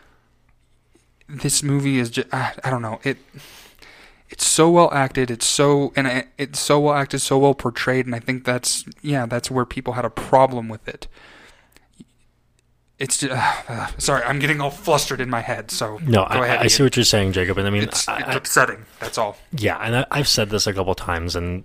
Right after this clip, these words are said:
Speaker 2: I won't try, I will try to get off my apple cart in just a second here. I'll keep
Speaker 1: Mm-hmm.
Speaker 2: it brief, but, but I think the thing that makes me enjoy this movie so much is, is, is film to me is an art form. I wanna focus on that.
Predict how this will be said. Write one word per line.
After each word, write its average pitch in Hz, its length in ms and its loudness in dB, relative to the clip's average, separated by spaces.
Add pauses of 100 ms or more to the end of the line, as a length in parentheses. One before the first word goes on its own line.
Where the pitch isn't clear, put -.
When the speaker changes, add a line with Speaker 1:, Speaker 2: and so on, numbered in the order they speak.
Speaker 2:
I 110 80 -4
won't 98 240 0
try, 98 240 -2
I 104 80 -4
will 98 100 -2
try - 240 -4
to 92 60 -4
get - 180 -4
off 80 220 -6
my 90 160 -2
apple - 260 -10
cart 78 300 -8
in 80 140 -10
just - 200 -4
a - 40 -12
second - 360 -8
here. 90 120 -6
I'll 80 100 -4
keep 151 120 -2
Speaker 1:
Mm-hmm. 127 80 -4
Speaker 2:
it 113 120 -8
brief, 78 300 -6
but, 85 160 -2 (360)
but 98 200 -2 (880)
I 113 140 -2
think 123 340 -4
the 101 480 -12
thing 98 460 -2
that 92 200 -8
makes 95 480 -4
me 90 140 -4
enjoy 85 280 -2
this 82 220 -6
movie 85 260 -6
so - 180 -2
much 80 260 -8
is, 85 180 -6 (300)
is, 95 260 -6
is - 160 -6
film 110 420 0
to - 140 -4
me 101 300 -2
is 87 380 -4
an 92 120 -10
art 82 200 -6
form. - 420 -12
I 107 80 -8
wanna 92 140 -2
focus - 400 -4
on - 100 -14
that. - 180 -16